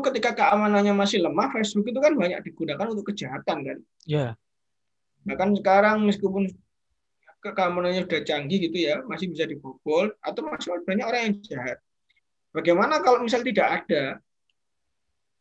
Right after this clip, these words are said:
Speaker 1: tidak ada disiplin tentang data, disiplin tentang akun atau user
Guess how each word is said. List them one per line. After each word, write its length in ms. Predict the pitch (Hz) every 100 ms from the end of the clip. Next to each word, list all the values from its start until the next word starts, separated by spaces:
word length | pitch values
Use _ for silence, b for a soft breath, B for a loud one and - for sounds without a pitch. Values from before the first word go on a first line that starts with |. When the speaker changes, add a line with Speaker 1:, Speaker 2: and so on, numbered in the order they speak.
| _ -
Speaker 1:
tidak 220 | 170 -
ada 120 | 185 185
disiplin 480 | 175 220 208 247
tentang 240 | 220 202 190
data, 560 | 151 127 - - - -
disiplin 480 | - 143 175 220 214
tentang 240 | 190 190
akun 400 | - 196 - 202 151
atau 80 | 165
user 480 | 175 196 - 208